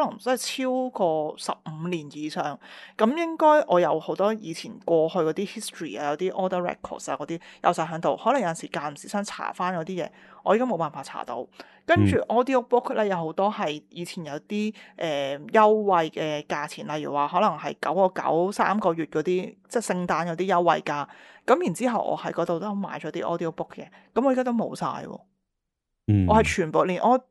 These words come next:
Speaker 1: 連 Audible 都 access 唔到。跟住呢，仲有部 Kindle，我部 Kindle 呢，係用我嗰個 Amazon 戶口 read 嘅。我呢一部 Kindle 呢，其實就長期 airplane mode 啦，冇 online 嘅。我係好驚我部 Kindle 如果一 online 嘅話，佢會 block 埋我 Kindle 咯。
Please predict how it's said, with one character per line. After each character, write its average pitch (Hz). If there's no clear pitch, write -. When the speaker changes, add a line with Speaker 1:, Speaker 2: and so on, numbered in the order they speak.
Speaker 1:
連 170
Audible 220
都 175
access 165
唔 -
到。 131
跟 359
住 277
呢， 233
仲 202
有 -
部 -
Kindle， 233
我 -
部 240
Kindle 311
呢， 185
係 160
用 147
我 165
嗰 175
個 -
Amazon -
戶 139
口 151
read 156
嘅。 -
我 190
呢 262
一 320
部 214
Kindle 240
呢， 180
其 175
實 -
就 151
長 151
期 -
airplane 196
mode 180
啦， 175
冇 160
online 180
嘅。 160
我 233
係 247
好 170
驚 254
我 202
部 160
Kindle 240
如 156
果 156
一 175
online 208
嘅 170
話， 143
佢 156
會 156
block 190
埋 -
我 156
Kindle 170
咯。 -